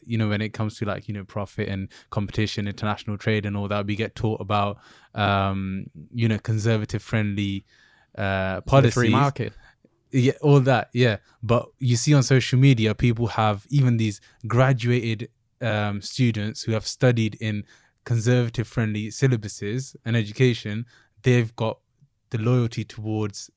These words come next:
Speaker 1: like, the left, right? Their views are more inclined towards the left. So, I mean, it, how does that come about? Like, you study one thing and you, you know, you excel at it, but your, you know, your morals and your views, they're aligned more towards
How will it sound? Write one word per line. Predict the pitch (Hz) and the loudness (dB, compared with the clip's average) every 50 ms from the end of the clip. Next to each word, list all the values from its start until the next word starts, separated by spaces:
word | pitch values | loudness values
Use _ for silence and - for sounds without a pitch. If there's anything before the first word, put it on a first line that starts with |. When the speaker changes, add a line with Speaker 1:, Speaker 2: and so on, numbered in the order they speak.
| - 104 | -10 -10
Speaker 1:
like, | 101 - | -8 -8
the | - 104 | -8 -6
left, | 104 113 117 107 - - _ _ _ _ _ _ _ _ _ _ _ _ _ _ - | -4 -2 -2 -4 -4 -10 _ _ _ _ _ _ _ _ _ _ _ _ _ _ -8
right? | 104 104 107 117 - _ _ _ _ _ - | -6 -4 -4 -6 -8 _ _ _ _ _ -4
Their | 110 117 117 113 | 0 2 2 2
views | 104 113 123 123 117 107 113 | 2 0 0 0 0 0 -2
are | 107 | -4
more | 104 107 110 110 | -4 -4 -4 -6
inclined | 110 104 - 110 107 107 104 98 | -6 -6 -6 -6 -4 -4 -6 -8
towards | - 107 101 98 | -8 -10 -10 -10
the | - 104 107 117 | -10 -8 -8 -8
left. | 107 - - _ _ _ _ _ | -8 -8 -12 _ _ _ _ _
So, | - - 147 - | -2 -2 0 2
I | 135 | 4
mean, | 143 147 131 117 - _ _ _ _ _ _ _ _ _ _ _ _ _ | 4 4 4 2 -2 _ _ _ _ _ _ _ _ _ _ _ _ _
it, | - 131 - - _ _ _ _ _ _ _ - - - - | -10 -10 -10 -12 _ _ _ _ _ _ _ -16 -14 -4 2
how | - 170 185 180 165 | 4 4 4 4 2
does | 160 143 | 2 2
that | 143 131 117 - - | 2 0 0 0 0
come | 135 123 | 0 2
about? | 120 123 147 123 113 107 | 2 4 4 2 2 0
Like, | 107 107 | -4 -6
you | 107 110 | -6 -6
study | 110 - - 175 180 156 135 120 | -6 -2 0 0 2 2 2 2
one | 113 135 143 147 143 | 4 4 4 4 4
thing | 139 - 110 101 104 110 123 120 - | 2 -2 -4 -4 -4 -4 -6 -6 -4
and | 113 110 110 113 | -4 -2 -2 -2
you, | 113 117 - - | -4 -6 -8 -8
you | 127 127 135 | -6 -4 -2
know, | 117 104 104 101 104 | -2 -2 -4 -4 -6
you | 110 117 | -6 -8
excel | 110 - - - 139 127 113 | -8 -6 -2 0 0 0 0
at | 104 101 98 | -2 -4 -6
it, | 101 107 104 98 | -10 -12 -10 -4
but | - 123 113 110 113 - _ _ _ _ _ _ _ _ _ _ _ - | -2 -2 0 0 -2 -4 _ _ _ _ _ _ _ _ _ _ _ -10
your, | 113 110 113 117 113 110 110 110 110 110 - - _ _ | -6 -2 0 0 2 2 0 0 -2 -4 -6 -8 _ _
you | - 127 120 | -4 -4 -2
know, | 110 107 101 107 | -2 -2 -4 -4
your | 107 | -4
morals | 107 113 120 120 117 117 113 110 104 | -2 0 2 2 2 2 0 -2 -4
and | 110 104 101 | -6 -6 -6
your | 104 101 | -8 -8
views, | 98 110 117 117 110 107 101 | -6 -2 -2 0 -2 -2 -4
they're | - 110 107 107 110 110 | -4 -4 -4 -4 -6 -4
aligned | 107 110 110 110 107 101 | -4 -2 -2 -2 -4 -4
more | 107 107 107 | -6 -6 -8
towards | 104 - - 110 104 104 104 98 - | -8 -8 -8 -8 -8 -8 -8 -10 -12